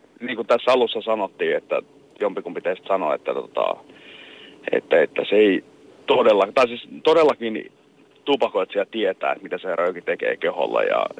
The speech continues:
ja tota, tota noin, se, että niinku, mulla se oli joka kerta, kun mulla oli se rööki kädessä, niin se siis, mä, mä tiedostin sen ja mulla on vielä astma, joka siis mä tiedostin, että se pahenee koko ajan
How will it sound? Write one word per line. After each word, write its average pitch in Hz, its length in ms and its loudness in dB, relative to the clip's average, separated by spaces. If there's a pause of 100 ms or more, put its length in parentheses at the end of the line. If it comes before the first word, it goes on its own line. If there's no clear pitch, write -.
ja 85 180 -4
tota, 57 520 -2 (360)
tota 65 280 -4
noin, 62 380 -4 (720)
se, 65 120 4
että - 200 2
niinku, 69 380 -2 (340)
mulla 117 380 4 (160)
se - 120 -2
oli 113 140 2
joka 123 440 4
kerta, 120 460 2 (240)
kun - 100 -12
mulla 82 200 -6
oli 67 80 -4
se 87 140 -6
rööki 71 300 -4
kädessä, - 500 -6 (600)
niin - 200 -8 (340)
se 101 160 2 (140)
siis, - 280 -12 (460)
mä, - 140 0 (100)
mä 110 100 -4
tiedostin 117 440 4
sen 92 100 -2
ja 92 80 2
mulla 107 160 0
on 107 80 2
vielä 107 260 6
astma, 85 360 -4 (560)
joka 95 260 2
siis 92 200 -6
mä 104 60 0 (200)
tiedostin, 107 380 0
että - 180 -20
se 123 40 -6
pahenee 104 380 2
koko 87 300 2
ajan 62 240 0